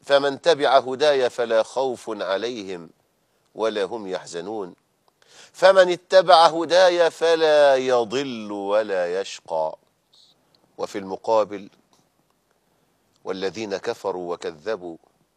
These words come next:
بآياتنا أولئك أصحاب النار هم فيها خالدون، ومن أعرض عن ذكري فإن له معيشة ضنكا". حياته في الدنيا لا،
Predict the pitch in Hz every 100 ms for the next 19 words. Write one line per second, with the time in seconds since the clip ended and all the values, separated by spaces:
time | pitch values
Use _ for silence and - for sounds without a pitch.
0 | _ - 85 98 95 90 - 104 92 90
1 | 80 90 98 73 85 87 80 - - 110
2 | 90 90 85 95 82 80 85 - 101 82
3 | 80 - 80 82 85 113 95 - _ _
4 | _ _ _ _ _ _ _ _ _ _
5 | 90 104 107 104 117 113 110 104 101 98
6 | 98 78 120 - 104 101 95 90 95 -
7 | 113 120 107 101 98 95 110 110 107 101
8 | 95 95 90 104 127 127 117 104 - 123
9 | - 113 107 98 92 104 131 120 104 -
10 | 90 85 80 - _ _ _ _ _ _
11 | - - 151 175 233 226 226 202 190 190
12 | 151 233 233 226 214 - 143 180 226 226